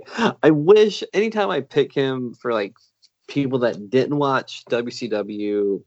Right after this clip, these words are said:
back in those days, I almost wish I could have, like, a D V D I could say, like, "Here, watch this. He was great." <laughs> Because I think, and not in this group, you know, but I think most wrestling fans would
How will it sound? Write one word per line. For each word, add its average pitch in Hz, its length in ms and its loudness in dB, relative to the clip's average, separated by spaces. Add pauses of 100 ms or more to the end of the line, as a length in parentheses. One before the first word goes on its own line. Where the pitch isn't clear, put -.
back 101 280 -2
in 98 60 -6
those 95 200 -4
days, 95 340 0
I - 240 -6
almost 143 460 2
wish 110 300 0
I 107 120 -2
could 98 320 0 (880)
have, 120 320 0
like, 107 200 0 (140)
a 110 40 -2
D 113 240 -4
V 101 120 -4
D 101 160 0
I 98 60 0
could 98 160 -8
say, 107 100 -6
like, 98 180 -6
"Here, 156 260 0
watch 110 420 -2
this. 107 400 -4
He 120 160 -8
was 104 160 -4
great." 107 680 -14
<laughs> 403 40 -10
Because - 640 -4 (640)
I 127 100 0
think, 160 300 0 (420)
and 156 160 2
not 170 280 0
in 110 160 -8
this 127 120 -14 (160)
group, 101 180 -8
you 104 100 -8
know, 101 80 -4
but 110 100 -4
I 110 40 -6
think 117 160 -6
most 98 400 -6
wrestling 110 340 -6
fans 110 340 -10
would 98 200 -4